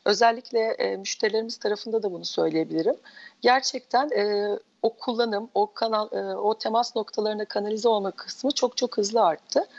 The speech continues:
E, önümüzdeki dönemde bence biz bunların kazanımlarını yaşayacağız. E, ve,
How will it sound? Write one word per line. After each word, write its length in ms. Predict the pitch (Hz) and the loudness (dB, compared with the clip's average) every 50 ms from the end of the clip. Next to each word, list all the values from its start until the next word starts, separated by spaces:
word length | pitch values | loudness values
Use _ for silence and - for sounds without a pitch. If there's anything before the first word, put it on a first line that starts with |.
| - - - - - - - | -16 -14 -14 -14 -16 -6 0
E, 180 | - 214 220 220 | 2 4 4 6
önümüzdeki 580 | 220 220 240 262 262 262 240 277 269 - 269 262 | 6 4 4 4 0 -2 -2 -4 -4 -2 2 2
dönemde 400 | 277 262 254 254 254 277 254 226 | 4 4 4 4 4 2 2 4
bence 260 | 247 240 247 269 240 | 4 4 2 0 -4
biz 140 | 254 233 220 | -6 -4 -4
bunların 260 | 240 240 247 254 262 | 0 2 2 2 2
kazanımlarını 640 | 262 - 214 202 233 226 233 233 233 233 233 233 233 | 0 -2 0 2 2 0 2 0 0 0 0 0 0
yaşayacağız. 760 | 233 196 180 - - 165 147 139 165 185 240 - - - _ _ - - - - - _ | 0 0 0 0 -4 -4 -2 0 2 2 2 2 -2 -12 _ _ -20 -20 -20 -20 -14 _
E, 320 | - 214 208 202 202 196 196 | 2 4 4 4 4 4 6
ve, 200 | 240 247 247 | 6 6 8